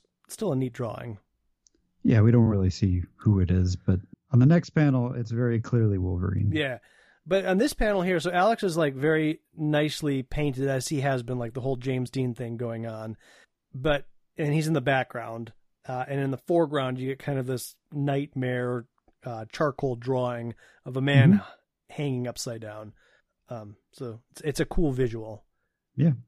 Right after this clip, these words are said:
Speaker 2: it's
Speaker 1: then
Speaker 2: a nice juxtaposition of styles.
Speaker 1: And then the next panel is just, like, monster Wolverine.
Speaker 2: Screaming, "Death, death, death!"
Speaker 1: Um,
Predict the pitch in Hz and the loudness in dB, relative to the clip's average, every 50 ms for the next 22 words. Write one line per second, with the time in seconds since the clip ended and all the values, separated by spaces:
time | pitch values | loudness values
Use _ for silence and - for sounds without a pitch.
0 | _ _ - 131 131 139 139 117 120 113 110 - - 117 113 - - - 110 107 | _ _ -10 -6 -2 2 4 4 4 4 2 2 2 0 0 0 0 0 2 4
1 | 113 110 107 107 - 107 98 90 - - 110 117 110 107 104 104 104 - - _ | 4 4 4 4 4 4 4 2 2 2 2 4 4 4 4 2 0 -2 -6 _
2 | _ _ _ - 147 151 151 156 147 151 160 160 156 - - - - 143 139 135 | _ _ _ -2 0 0 2 2 2 2 2 2 0 0 -2 -4 -2 0 0 0
3 | 135 135 135 135 131 120 120 131 127 - - 139 131 123 120 120 - _ _ _ | 0 0 -2 -2 -4 -4 -4 -4 -6 -4 -4 -4 -2 -2 -2 -4 -6 _ _ _
4 | _ _ _ _ _ _ _ _ _ 190 175 160 151 143 131 123 123 117 - - | _ _ _ _ _ _ _ _ _ -4 -2 0 0 0 0 0 -2 -6 -6 -6
5 | 135 117 110 113 113 110 117 120 117 110 107 107 107 104 - _ _ _ _ _ | -8 -6 -6 -8 -10 -10 -10 -10 -10 -10 -12 -12 -14 -16 -16 _ _ _ _ _
6 | _ _ _ _ _ - - - 120 - - - - - - - 92 120 110 110 | _ _ _ _ _ -8 -4 -2 -2 -2 -2 -4 -4 0 4 6 6 8 8 8
7 | 98 98 92 - 220 226 220 180 - - - _ _ _ - 214 208 196 190 156 | 8 6 6 6 4 4 4 4 2 0 -4 _ _ _ 2 2 4 4 2 0
8 | - - - _ _ _ - 254 254 254 240 190 151 - - - _ _ _ _ | -2 -6 -16 _ _ _ -2 2 4 4 4 4 2 -4 -8 -20 _ _ _ _
9 | _ _ _ _ _ _ - - 120 117 113 113 113 110 113 113 113 113 110 | _ _ _ _ _ _ -14 -12 -12 -12 -12 -12 -12 -12 -12 -12 -12 -12 -14